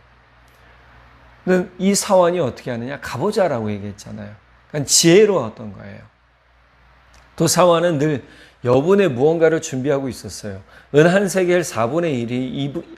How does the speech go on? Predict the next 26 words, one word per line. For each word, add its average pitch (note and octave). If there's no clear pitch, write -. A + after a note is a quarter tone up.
약 B2
이점구 C#3
그램이에요. A2
크지도 G#3+
않아요. A2+
그것을 G3+
드릴 F3
마음을 C#3+
가지고 B2
"가보자"라고 B2+
내 C#3
것을 E3+
주면서까지도 E3
이야기해요. A2
우리 D#3+
그러자면 D3+
내 B2
거 C3+
주면 D3+
아깝잖아요. A2+
사환이면 F#3
종이에요. B2
종이 D3
받으면 D#3+
얼마나 D3+
받겠어요. A2+